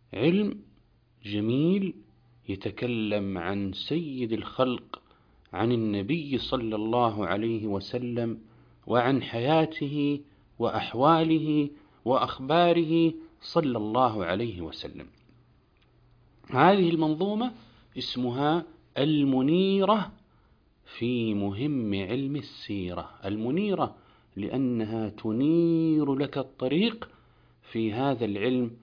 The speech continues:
وهو علم السيرة النبوية. هذه المنظومة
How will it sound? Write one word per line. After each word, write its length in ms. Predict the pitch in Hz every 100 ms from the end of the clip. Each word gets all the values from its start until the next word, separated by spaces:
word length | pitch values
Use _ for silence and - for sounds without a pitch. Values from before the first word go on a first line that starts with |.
| _ _ -
وهو 300 | 104 107 101
علم 400 | 92 123 117 110
السيرة 640 | 104 - - 113 113 101 -
النبوية. 680 | 101 92 85 82 80 78 - _ _ _ _
هذه 360 | - 127 135 127
المنظومة 680 | 120 117 110 113 117 110